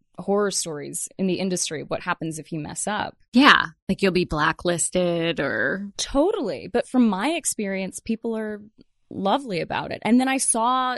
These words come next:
Speaker 1: sort of, not exactly, but similar things happen with other actors at different points of filming that show, where for whatever reason, there will be one line that a person just cannot get out. And, you know, then you start to see them getting in their own heads.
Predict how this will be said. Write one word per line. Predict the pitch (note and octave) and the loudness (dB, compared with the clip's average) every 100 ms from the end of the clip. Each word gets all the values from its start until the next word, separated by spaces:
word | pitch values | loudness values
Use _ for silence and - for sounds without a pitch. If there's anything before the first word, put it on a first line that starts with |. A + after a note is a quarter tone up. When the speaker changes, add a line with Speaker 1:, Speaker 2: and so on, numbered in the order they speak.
| - | -8
Speaker 1:
sort | - - G#3+ B3 | -12 -6 -2 0
of, | A#3+ | 0
not | G3 G3+ G3 | 0 0 0
exactly, | F3+ F3 A3+ G#3+ | 0 0 0 0
but | F3 - | 2 0
similar | - - G#3+ A3+ G#3 | 0 -2 0 0 -2
things | G3+ A3 G#3+ F#3+ | -2 -2 -2 -2
happen | F#3+ - F#3+ | -4 -2 -2
with | F#3 - | -4 -2
other | A#3+ D4 | 0 0
actors | E3+ D#3 - - - | -2 -4 -8 -8 -6
at | E3 | -4
different | E3+ - - | -4 -4 -8
points | - C3+ - | -6 -6 -6
of | D3+ | -8
filming | E3 D#3+ D3 | -6 -4 -4
that | D3+ - | -6 -6
show, | D#3 - | -6 -6
where | - D#3 D3 D3+ | -4 -4 -4 -4
for | - G#3+ | 0 4
whatever | G#3+ G#3 G#3+ A3+ | 6 4 4 2
reason, | G#3+ B3 G#3+ F3 | 0 0 -2 0
there | E3+ | 2
will | F3+ | 2
be | E3+ F#3 | 2 -2
one | E3 D3+ E3 F#3+ | -2 -2 0 0
line | F3 F3+ G#3 E3+ E3 D#3+ | -2 -4 -6 -6 -8 -4
that | G3 | 0
a | F#3+ | 0
person | - F#3+ F#3+ F#3+ | 0 -2 -2 -4
just | F3 E3+ - | -2 -4 -6
cannot | - - F3+ F3+ E3+ D#3+ - - _ F#3+ | -10 -6 -2 -2 -2 -6 -10 -20 _ -2
get | G3 F3+ | 2 2
out. | E3+ B3+ D#3+ - - | 2 -2 -2 -6 0
And, | G3+ | 4
you | G3+ | 6
know, | F#3 | 4
then | F3+ F#3+ | 6 4
you | G3 | 4
start | G3+ F#3+ F3 | 0 0 -2
to | F#3 | -2
see | - | -4
them | E3 D#3 D3+ | -4 -4 -2
getting | D#3+ D#3 | -4 -2
in | D3+ | -4
their | D3 C#3+ | -6 -6
own | C#3 | -6
heads. | E3 G#3 A3 F#3 | -4 0 0 -2